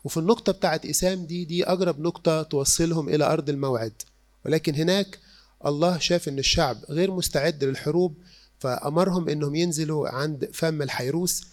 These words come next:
وده اللسان بتاع البحر الأحمر في خليج السويس. ولما نزلوا فرعون بدأ يفكر وظن إن الله، آه، آه،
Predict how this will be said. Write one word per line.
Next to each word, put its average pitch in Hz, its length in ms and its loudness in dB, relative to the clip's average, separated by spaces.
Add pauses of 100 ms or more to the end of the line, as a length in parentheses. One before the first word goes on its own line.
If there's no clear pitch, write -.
(260)
وده 139 280 0
اللسان 160 880 2
بتاع 151 500 -2 (140)
البحر 127 380 -4
الأحمر 147 520 -4 (340)
في 143 100 -6
خليج 143 320 -2
السويس. 127 640 0 (560)
ولما 147 640 0
نزلوا 180 420 2 (420)
فرعون 175 640 2
بدأ 165 300 2
يفكر 202 600 2 (480)
وظن 139 640 0
إن 156 580 0 (300)
الله، 165 440 2 (520)
آه، 123 340 -4 (100)
آه، 120 540 -4